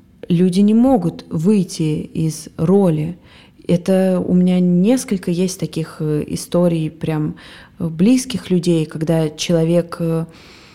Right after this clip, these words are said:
м, играет роль очень, ну, такую очень жесткую, очень серьезную, очень травматичную, он настолько туда погружается, что дальше без, э, э, помощи именно, ну, как бы дальше человек лежит в больнице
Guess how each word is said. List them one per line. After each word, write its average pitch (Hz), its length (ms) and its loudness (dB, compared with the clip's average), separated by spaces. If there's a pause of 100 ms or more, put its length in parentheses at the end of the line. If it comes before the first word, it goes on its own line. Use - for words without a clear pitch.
(320)
м, 170 400 2 (160)
играет 165 760 0
роль 170 600 2
очень, 165 540 -4
ну, 185 160 0
такую 160 360 -6
очень 165 300 -2
жесткую, 165 420 -4
очень 160 160 -6
серьезную, 165 640 -2
очень 160 300 -4
травматичную, 160 840 -2
он 160 80 0
настолько 170 540 0
туда 156 320 -4 (460)
погружается, 175 800 2
что - 180 -8
дальше 220 500 0
без, 165 480 0
э, 160 340 -2 (500)
э, 160 340 -4
помощи 160 720 0 (540)
именно, 165 440 2 (460)
ну, 175 80 -4
как 160 160 -6
бы 147 100 -8
дальше 202 280 2
человек 226 320 2
лежит 208 320 2
в 165 180 -4
больнице 175 720 2